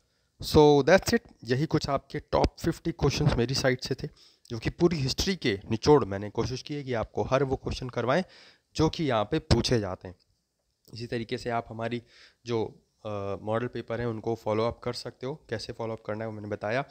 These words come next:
मैराथन क्लासेस देखिए, पूरा पूरा कवर करिए। देखिए, मेहनत करेंगे ना तो सफलता ज़रूर मिलेगी। क्या क्वेश्चंस आएंगे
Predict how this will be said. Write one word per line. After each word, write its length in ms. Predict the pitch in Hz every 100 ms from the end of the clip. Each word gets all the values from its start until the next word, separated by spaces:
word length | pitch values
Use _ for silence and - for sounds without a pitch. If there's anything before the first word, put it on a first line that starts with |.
| - - _ -
मैराथन 220 | 110 110
क्लासेस 360 | 104 104 - 127
देखिए, 400 | 131 123 139 139 - - _ _ -
पूरा 180 | 127
पूरा 240 | 131 127 123
कवर 260 | - 120
करिए। 340 | 123 123 120 123
देखिए, 260 | 117 139
मेहनत 360 | 120 104 117 120
करेंगे 320 | - 107 101
ना 120 | 110
तो 120 | 120 110
सफलता 380 | 120 113 110
ज़रूर 200 | 104 101
मिलेगी। 420 | 95 90 95 95 92 - - - - -
क्या 120 | 147
क्वेश्चंस 480 | 147 151 135 147 135
आएंगे 460 | - 123 135 151